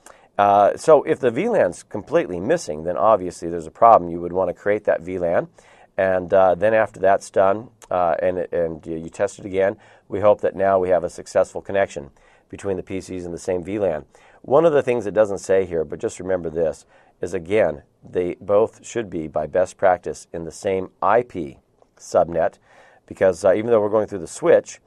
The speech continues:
uh, computers are still looking at a destination I P address. And, uh, if they're in different subnets, then also we wouldn't have any communications.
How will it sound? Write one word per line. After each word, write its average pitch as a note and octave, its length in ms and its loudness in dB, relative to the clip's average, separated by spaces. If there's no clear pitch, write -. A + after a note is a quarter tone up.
uh, F2+ 340 2
computers G#2 440 -6
are E2+ 60 -10
still A#2+ 300 0
looking G2 300 -4
at E2+ 100 -2
a D#2+ 40 -6
destination F2+ 580 -4
I D#2 120 -8
P G#2 200 -6
address. D#2 460 -4
And, F2 320 -2
uh, F2 180 4
if E2 120 -4
they're G2+ 140 -2
in F2 100 -4
different F#2 280 -4
subnets, G2+ 600 2
then E2+ 380 -4
also A2 380 4
we F2 200 -10
wouldn't F2+ 240 -10
have F2 200 -2
any E2 120 -6
communications. E2+ 800 -6